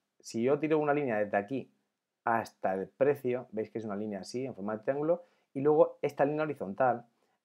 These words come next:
Esto es un triángulo, ¿vale? Esta línea horizontal, la vertical y luego bajo.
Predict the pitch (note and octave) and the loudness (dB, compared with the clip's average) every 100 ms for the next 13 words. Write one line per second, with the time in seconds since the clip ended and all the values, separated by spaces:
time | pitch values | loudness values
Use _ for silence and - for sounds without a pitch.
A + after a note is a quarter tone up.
0 | - E3 F#3 E3+ B2 G#2 F#2+ E2+ D#2 - | 2 2 2 -2 -4 -6 -8 -10 -16 -20
1 | _ _ A2 C#3 E3+ _ _ - C3 C3 | _ _ -2 0 -2 _ _ -4 -2 -2
2 | F2 F#2+ G#2 A2+ C#3+ D3 G3+ A3 A#3 - | -6 -4 -2 -2 -2 4 4 4 0 -12
3 | _ G2+ - E2 - - E2+ B2 D#3+ F#3 | _ -16 -16 -18 -20 -16 -2 4 4 4
4 | A3 - G#2 G2+ A2+ F#2 F2+ - | -2 -12 -8 -4 -2 -2 -4 -10